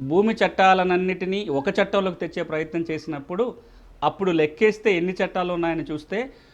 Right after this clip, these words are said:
నూట తొంభై ఒక్క భూమి చట్టాలు తేలినాయి. ఆంధ్రప్రదేశ్కి, తెలంగాణకి కలిపి, రెండు ప్రాంతాలు కలిపి, ఇప్పుడు రెండు రాష్ట్రాలు. ఇటీవల కాలంలో రెండు వేల పద్నాలుగు తెలంగాణ రాష్ట్రం ఏర్పడిన తర్వాత తెలంగాణ రాష్ట్ర ప్రభుత్వము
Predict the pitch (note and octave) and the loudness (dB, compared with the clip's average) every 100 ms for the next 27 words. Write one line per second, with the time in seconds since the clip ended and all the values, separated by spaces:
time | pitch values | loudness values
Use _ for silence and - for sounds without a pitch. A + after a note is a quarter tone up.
0 | - D3+ E3+ A3 A3+ G#3 G#3 F3+ F#3 F3 | -14 -2 0 2 2 2 0 -4 -2 -2
1 | F3 E3+ D#3 D3 G3 F#3+ D#3+ E3+ D#3+ C#3+ | -2 -2 -4 -4 -4 -4 -6 -4 -4 -4
2 | C#3+ C#3 A2+ - - _ C3+ D#3 E3+ E3 | -4 -4 -6 -8 -20 _ -6 -4 -4 -4
3 | E3 D#3 - F#3+ D3+ D3+ D#3 D#3 C#3+ C#3 | -6 -6 -8 -6 -4 -4 -4 -4 -6 -8
4 | - C#3 C#3+ C#3+ C3 C3+ D3+ D3 C3+ C3+ | -6 -4 -4 -8 -8 -4 -4 -4 -6 -6
5 | B2+ B2+ B2+ C3 - E3 D#3 C#3+ C3 B2 | -8 -6 -8 -8 -10 -8 -4 -2 -2 -2
6 | - C3 A2+ - _ _ _ _ _ _ | -4 -6 -6 -10 _ _ _ _ _ _
7 | _ _ _ _ - D#3+ E3+ A#3 A#3 A3+ | _ _ _ _ -8 -4 2 6 6 6
8 | G3+ G3 G3 G#3 F#3+ F3 F#3+ F#3 F3+ - | 4 4 2 0 0 0 0 2 0 -2
9 | - C#3 D#3+ F#3+ F#3 F3 C3+ - - - | -2 0 6 6 6 4 0 -10 -8 0
10 | D#3 G3 F#3+ F#3+ E3 E3+ - G3+ F#3 F3+ | 2 4 4 4 4 2 0 -2 0 0
11 | F3 F3 F3 E3 E3 D#3+ D#3+ E3 G3 - | 0 -2 0 0 0 0 0 0 -2 -2
12 | D3+ E3 F3 F3 E3+ D#3 B2+ E3 - G3 | -2 0 2 2 2 0 2 0 0 -2
13 | E3+ D#3+ D#3+ D#3+ E3 A#3+ | -2 -4 -2 -2 -2 -4